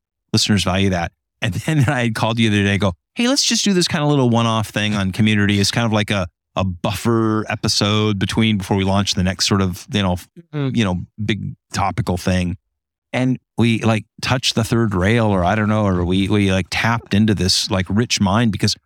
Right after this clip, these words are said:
Speaker 1: I'm still thinking of more things that I wanna say about this.
Speaker 2: Yeah.
Speaker 1: Because I really, you know, the older I get, the more I think that this is the stuff of life.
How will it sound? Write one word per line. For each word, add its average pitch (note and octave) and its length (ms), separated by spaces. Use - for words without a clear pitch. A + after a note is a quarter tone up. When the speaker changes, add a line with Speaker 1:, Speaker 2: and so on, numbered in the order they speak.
Speaker 1:
I'm D#3 240
still - 260
thinking A2 280
of G2+ 60
more G#2 280
things A2 340
that G2 100
I F#2+ 80
wanna F#2+ 240
say G2 380
about E2 340
this. D#2+ 240
Speaker 2:
Yeah. C#3+ 260
Speaker 1:
Because A#2 200
I A2+ 80
really, A#2+ 680
you A#2 160
know, G#2+ 100
the G#2 120
older A2+ 380
I F#2+ 100
get, G#2+ 220
the - 100
more F#2+ 240
I - 40
think G2 220
that E2+ 160
this G#2 240
is G#2 140
the D#2+ 80
stuff - 340
of D#2 140
life. F2+ 640